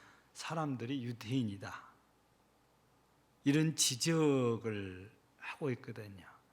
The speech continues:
그러니까 겉으로는, 입으로는 대단합니다. 근데 그 유대인들을 따라가면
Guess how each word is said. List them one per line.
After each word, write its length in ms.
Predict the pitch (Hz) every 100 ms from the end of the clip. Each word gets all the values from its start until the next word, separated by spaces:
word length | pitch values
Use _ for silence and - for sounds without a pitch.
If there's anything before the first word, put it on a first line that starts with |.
| _ _ _ _ -
그러니까 500 | 185 185 190 - 160
겉으로는, 680 | 160 185 175 151 151 120 104
입으로는 800 | 139 151 185 165 127 151 104 - - _ _ _
대단합니다. 920 | - 117 139 127 131 147 104 107 - - _ _ _ _ _ _ _ _ _ _ _
근데 580 | - 156 156 185 202 196 - _ _ _ _
그 420 | - - 185 190 160
유대인들을 880 | 151 170 175 160 151 143 135 117
따라가면 880 | - 113 110 - 123 135 120 135 90